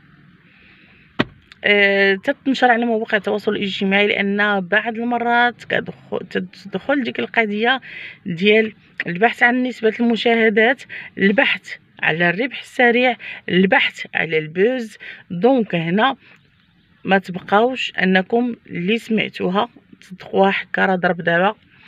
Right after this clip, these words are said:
صافي تنوضوا مخلوعين نتوما والوليدات ديالكم.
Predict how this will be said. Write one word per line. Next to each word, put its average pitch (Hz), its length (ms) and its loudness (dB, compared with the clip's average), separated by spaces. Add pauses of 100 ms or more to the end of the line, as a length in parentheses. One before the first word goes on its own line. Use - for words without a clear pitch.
(380)
صافي 190 260 -4
تنوضوا 190 280 0
مخلوعين 190 720 0
نتوما 202 340 0
والوليدات 180 640 -2
ديالكم. 175 480 -2